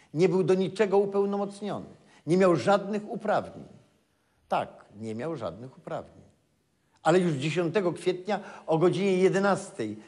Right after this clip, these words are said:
przed południem został wybrany przez stronę rosyjską po to, żeby reprezentować interesy formalnie polskie. Faktycznie tu musimy zawiesić znak zapytania. I rzeczywiście pan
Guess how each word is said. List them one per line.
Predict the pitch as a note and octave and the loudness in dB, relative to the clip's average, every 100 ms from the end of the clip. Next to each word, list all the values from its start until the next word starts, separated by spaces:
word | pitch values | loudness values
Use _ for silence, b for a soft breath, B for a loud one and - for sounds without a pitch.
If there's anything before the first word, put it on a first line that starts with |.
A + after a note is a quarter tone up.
| B B B - | B B B -4
przed | F3 E3+ | -2 0
południem | F3 G3+ G3+ G#3+ F#3 | 4 4 4 2 2
został | D3 G#3 A3+ G3+ | 2 2 4 2
wybrany | D3 G3 F3 G#3+ A#3 F3 B2 | 2 0 2 2 4 2 -2
przez | - A#2+ | -6 -12
stronę | - - D#3 C#3+ | -8 -2 0 0
rosyjską | B2+ B2+ F#3 D#3 - G3+ - B - | -2 -4 -8 -8 -4 -4 -4 B 0
po | F#3 G3+ | 2 4
to, | A3+ | 4
żeby | F3 F#3+ G#3 | 2 2 2
reprezentować | G3+ G3 F3 F3+ D#3+ F3 F3+ - B B F3+ | 0 -2 -6 -4 0 0 0 -4 B B -4
interesy | E3+ E3+ D#3+ E3 F#3+ | -2 2 4 2 -2
formalnie | - F3+ F#3 G3 G3 G3+ | 0 0 2 2 0 0
polskie. | A#3+ E3+ - - F2 - B - | 2 0 -4 -12 -14 -16 B -8
Faktycznie | - B2 - C#3+ - - D#3+ G3+ - _ _ _ _ - | -4 -4 -4 -10 -10 -10 -10 -10 -14 _ _ _ _ -12
tu | B2+ | -8
musimy | B2 A#2+ B2+ B2 | -8 -10 -12 -10
zawiesić | A#2 A2 A#2 - A#2 | -10 -10 -12 -16 -16
znak | A#2+ G2+ | -14 -14
zapytania. | G2+ - C#3+ C#3+ F#2+ - _ _ _ _ b b b b | -14 -16 -12 -12 -12 -20 _ _ _ _ b b b b
I | F#3+ | -2
rzeczywiście | A3 A3 C4 A3+ - C3 | 0 -2 -2 -4 -4 -6
pan | G2+ E3 G#3 A3 | 0 0 0 -2